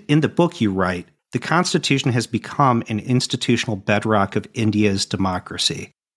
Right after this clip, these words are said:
The Constitution comes up a lot whenever you talk about Indian politics. It's such an important institution. It's such an important document.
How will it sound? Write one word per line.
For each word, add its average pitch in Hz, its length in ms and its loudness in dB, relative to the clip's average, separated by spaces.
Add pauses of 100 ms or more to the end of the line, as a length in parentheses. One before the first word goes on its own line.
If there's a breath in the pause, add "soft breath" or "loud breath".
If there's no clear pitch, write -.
(280)
The 139 160 0
Constitution 165 640 2
comes 127 300 0
up 131 320 2
a 123 80 -2
lot 110 600 0
whenever 120 380 0
you 107 160 0
talk 104 280 -2
about 101 400 0 (320)
Indian 104 420 -2
politics. - 800 -4 (380)
It's 120 160 -4
such - 420 2
an 135 60 4
important 110 480 0
institution. - 680 -2
It's 95 120 -8
such 135 200 0
an 120 80 2
important 101 460 -2
document. 95 560 -2